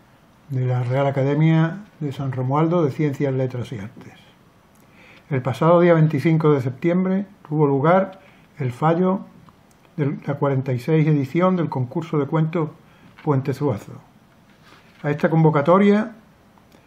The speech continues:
se presentaron cincuenta y ocho trabajos de diecinueve provincias españolas, siendo Madrid, Cádiz y Ciudad Real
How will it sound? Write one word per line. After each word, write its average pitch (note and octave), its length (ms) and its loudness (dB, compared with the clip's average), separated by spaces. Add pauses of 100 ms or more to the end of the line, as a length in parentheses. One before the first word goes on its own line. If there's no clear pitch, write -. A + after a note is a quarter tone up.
(160)
se C#3 120 -4
presentaron C3+ 540 0
cincuenta D3+ 500 -2
y C#3 80 0
ocho E3 240 -4
trabajos D#3+ 560 -2 (880)
de C#3 100 0
diecinueve C3+ 480 2
provincias D3+ 480 0
españolas, E3 680 -2 (720)
siendo D#3 320 2
Madrid, D3+ 500 2
Cádiz D3+ 320 2
y D#3+ 60 0
Ciudad C#3 300 -2
Real D#3 420 0